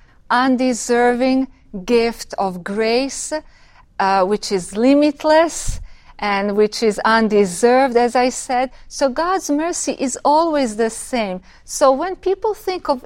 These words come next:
cheap mercy, uh, they probably, as you p-, pointed out, uh, think of people abusing this gift of grace. So it has nothing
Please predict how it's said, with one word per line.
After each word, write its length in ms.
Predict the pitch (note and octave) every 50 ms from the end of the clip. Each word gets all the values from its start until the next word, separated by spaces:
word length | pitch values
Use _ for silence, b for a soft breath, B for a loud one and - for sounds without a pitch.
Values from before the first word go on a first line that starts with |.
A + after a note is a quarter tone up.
| - -
cheap 540 | - - - - E4 E4+ F4 E4 E4+ - -
mercy, 800 | A#3 A3 A3 A3+ A3 A3 G#3+ F#3+ - - - - F3 F3 F3 F#3 b b b b b b b b b -
uh, 180 | B3 B3 B3
they 160 | A#3+ A#3+ C#4+ C4
probably, 720 | - - - - G4 G#4 G#4+ G4 G4 C#4+ C#4+ C#4+ C#4+ A#3+
as 240 | - A#3 A#3 A3+ -
you 300 | D#4 D#4+ C4+ - - A#3 - -
p-, 120 | - - -
pointed 500 | - C4 C4 C4 C4 B3+ - B3+ A3+ G3
out, 360 | F#3+ G3 G3 F#3 F#3+ G3+ b b b b b b -
uh, 160 | - G#3+ G#3
think 440 | - - - - F4 F4+ F4 - C#4
of 200 | B3 A3 - -
people 440 | - D4 D4+ D#4 - - C4 B3 - -
abusing 1040 | - A3 G#3+ F#3+ - A#3 A3+ A#3 C4+ D4+ D#4 D#4+ D#4+ C#4+ G#3+ F#3 F#3+ F3+ E3 D#3+ D#3+ - - - -
this 380 | F3+ G3 G3 F#3 F3 - -
gift 480 | F#3+ E3 D3 F#3 D#3+ D3+ - - - F3+
of 160 | D#3+ D#3 D#3
grace. 220 | - E3 D#3 -
So 100 | - A3
it 100 | B3+ C4 -
has 260 | A#3+ - E4 D#4+ -
nothing 320 | D4+ F#4 G4+ - - E4+